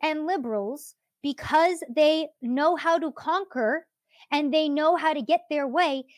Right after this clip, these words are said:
continue to attack this man, okay? So basically, this transgender person said, "Hey, I want you to bake me a cake that's blue on the outside and pink on the inside to celebrate my gender transition." The baker tried to say, "No,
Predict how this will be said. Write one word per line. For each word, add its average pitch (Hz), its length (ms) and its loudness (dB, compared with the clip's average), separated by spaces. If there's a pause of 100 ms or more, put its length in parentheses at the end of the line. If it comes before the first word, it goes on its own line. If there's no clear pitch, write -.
(140)
continue 349 600 -4
to 330 180 -4
attack 277 480 -4
this 254 200 -10
man, 233 360 -6 (400)
okay? 269 260 -4 (800)
So - 160 -8
basically, 359 480 -6
this 339 200 -8
transgender 294 600 -4
person 277 400 -4
said, 262 200 -6
"Hey, 277 240 -4
I 269 40 -4
want 247 220 -8
you 262 80 -10
to 262 60 -6
bake 254 260 -4
me 254 140 -6
a 254 40 -8
cake 247 380 -8
that's 233 220 -6
blue 285 420 -6
on 247 160 -4
the 247 120 -4
outside 240 420 -2
and 220 160 -10
pink 240 240 -8
on 226 140 -6
the 226 140 -8
inside 220 460 -6
to 220 100 -16
celebrate 226 520 -6
my 220 100 -6
gender 208 300 -8
transition." 247 640 -8 (360)
The 247 60 -4
baker 302 320 2
tried 277 220 0
to 269 80 -2
say, 247 320 -2
"No, 262 340 4